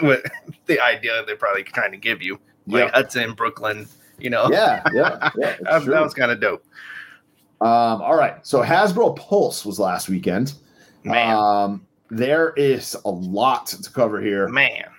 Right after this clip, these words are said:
Speaker 2: Uh, I'm gonna skip through, like, the Fortnite stuff. I'm gonna basically cover what we talk about. I'm ha-, on Hasbro Pulse's, uh, Instagram here. I'm just gonna go through it. Uh, we'll start with the first thing up there. Feast your eyes on something sinister revealed during the,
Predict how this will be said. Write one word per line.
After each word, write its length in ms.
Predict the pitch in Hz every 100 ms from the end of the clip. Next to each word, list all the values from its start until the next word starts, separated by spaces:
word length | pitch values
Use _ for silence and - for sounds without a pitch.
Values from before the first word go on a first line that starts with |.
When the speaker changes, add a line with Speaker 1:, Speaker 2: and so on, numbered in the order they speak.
| _ _ - 120
Speaker 2:
Uh, 400 | 120 117 113 110
I'm 100 | 123
gonna 200 | 190 143
skip 360 | - 202 202
through, 240 | - 170 175
like, 200 | 139 123
the 100 | 120
Fortnite 480 | 165 170 165 160
stuff. 260 | 151 170 143
I'm 120 | 147
gonna 120 | 202 190
basically 520 | 190 180 165 165 147
cover 400 | - 156 143 135
what 280 | 120 151 139
we 120 | 135
talk 260 | 127 120
about. 460 | 117 110 107 107 - _ _ _ 101
I'm 80 |
ha-, 320 | 127 151 147 131
on 260 | 143 165 160
Hasbro 460 | 156 143 147 143
Pulse's, 640 | 143 139 131 127 123 113 113
uh, 600 | 117 110 104 98 95 92 90 - 147
Instagram 580 | 147 - 117 123 113
here. 180 | 120 117
I'm 100 | 113
just 120 | 113
gonna 180 | 135 123
go 140 | 113 101
through 320 | 123 135 135
it. 160 | 135 _ _ _ _ 113
Uh, 180 | 113 117
we'll 100 | 120
start 240 | - 160
with 100 | 139
the 80 | 127
first 340 | - 151 143 147
thing 200 | 143 143
up 180 | 123 143
there. 180 | 139 127
Feast 260 | 156 147
your 160 | 143 127
eyes 300 | 131 131 120
on 140 | 113
something 300 | - 117 104
sinister 460 | - 160 156 151 147
revealed 380 | 123 110 131 120
during 340 | 123 120 113
the, 460 | 113 110 104 101